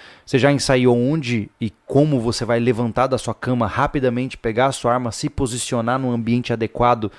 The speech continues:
pra emboscar um invasor? Se você não fez isso, você já tá devendo, mano. De nada adianta ter o equipamento e você não ter o posicionamento estratégico adequado,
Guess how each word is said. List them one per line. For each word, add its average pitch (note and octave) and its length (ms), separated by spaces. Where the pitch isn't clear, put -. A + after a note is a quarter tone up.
pra B2 100
emboscar A#2 560
um A#2+ 120
invasor? A2 500
Se - 140
você F3+ 240
não A3+ 140
fez G#2 340
isso, A#2+ 400
você - 100
já C3+ 120
tá G#2 120
devendo, C3+ 440
mano. F#2 180
De A2+ 120
nada A2+ 220
adianta D3 260
ter D3 60
o C#3 40
equipamento A#2 560
e - 20
você D3 200
não C#3+ 120
ter C3+ 200
o C3+ 80
posicionamento C3+ 480
estratégico B2+ 560
adequado, D3+ 440